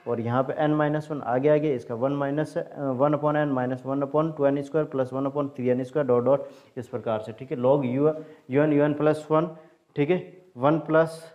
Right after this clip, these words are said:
व-, अ, यहाँ पे मैं इसको अंदर multiple कर लेता हूँ, इसको अंदर multiple कर लिया और यहाँ पे एन का divide किया या टू एन स्क्वायर का divide किया, इस प्रकार से हमारे पास step आ जाएगा।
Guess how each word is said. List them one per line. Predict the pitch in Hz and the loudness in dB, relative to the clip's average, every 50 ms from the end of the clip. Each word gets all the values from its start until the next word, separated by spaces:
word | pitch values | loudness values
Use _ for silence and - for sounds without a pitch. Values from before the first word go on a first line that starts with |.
| _ _ _ _ _ _ _ _ _ | _ _ _ _ _ _ _ _ _
व-, | 123 123 135 | -10 -8 -8
अ, | - - 160 139 127 | -6 -4 -2 0 0
यहाँ | 123 127 131 135 147 147 | 2 2 2 2 0 0
पे | 151 147 | 0 0
मैं | 147 151 | 0 0
इसको | 147 147 - 156 | -2 -2 -2 -2
अंदर | 139 139 143 135 | 0 2 2 2
multiple | 127 127 127 123 135 117 120 120 113 | 2 0 0 -2 -2 -2 -2 -4 -2
कर | 113 110 | -4 -4
लेता | 107 110 110 | -6 -6 -8
हूँ, | 117 | -12
इसको | 123 - - 139 | -14 -10 -10 -8
अंदर | 139 143 147 | -6 -4 -4
multiple | 147 147 147 143 156 147 156 151 | -4 -4 -4 -4 -4 -4 -4 -2
कर | - 156 147 | -2 -2 -2
लिया | 147 151 151 131 | -2 -4 -4 -2
और | 120 113 123 | -2 -2 -2
यहाँ | 123 127 127 | -4 -6 -6
पे | 135 120 | -8 -6
एन | - 147 147 | -6 -4 -2
का | 139 156 | -2 -2
divide | 143 147 151 151 151 147 143 | 0 0 2 0 0 0 -2
किया | 151 143 | -4 -2
या | 123 113 | -2 -4
टू | - 143 143 | -4 -4 -4
एन | 143 143 143 | -4 -4 -4
स्क्वायर | 143 - 156 151 | -4 -4 -4 -2
का | 151 147 | -2 -2
divide | 139 147 147 147 147 | -2 -2 -4 -4 -6
किया, | 139 123 | -8 -12
इस | 117 | -12
प्रकार | - - 110 120 117 113 | -12 -14 -10 -10 -10 -10
से | 117 | -10
हमारे | 117 113 110 110 | -12 -12 -12 -12
पास | 110 113 113 110 | -14 -14 -16 -16
step | - - 156 147 151 | -8 -4 -2 0 0
आ | 151 | 2
जाएगा। | 151 156 151 156 165 | 2 2 2 2 0